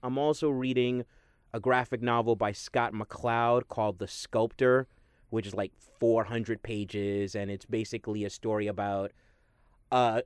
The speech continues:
sculptor who is confronted with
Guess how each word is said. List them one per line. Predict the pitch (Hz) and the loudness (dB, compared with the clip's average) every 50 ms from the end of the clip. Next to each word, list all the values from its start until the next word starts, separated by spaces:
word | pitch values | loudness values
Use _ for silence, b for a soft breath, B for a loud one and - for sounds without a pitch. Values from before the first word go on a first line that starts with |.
| - _ _ | -6 _ _
sculptor | - - - - - - 147 143 139 - - - 127 113 110 107 107 | -20 -18 -16 -4 2 6 8 8 6 6 2 2 2 4 4 2 2
who | 107 - - 139 131 123 120 117 113 110 110 110 - _ | -2 -4 -2 0 0 2 0 0 -2 -2 -4 -6 -4 _
is | 131 127 123 | 2 2 2
confronted | - - 135 117 110 - - - 131 123 120 - - 120 110 107 | 0 -4 -8 -8 -8 -10 -4 -2 -2 0 0 -2 -4 -4 -2 0
with | 110 113 110 107 - _ | 0 0 0 0 -4 _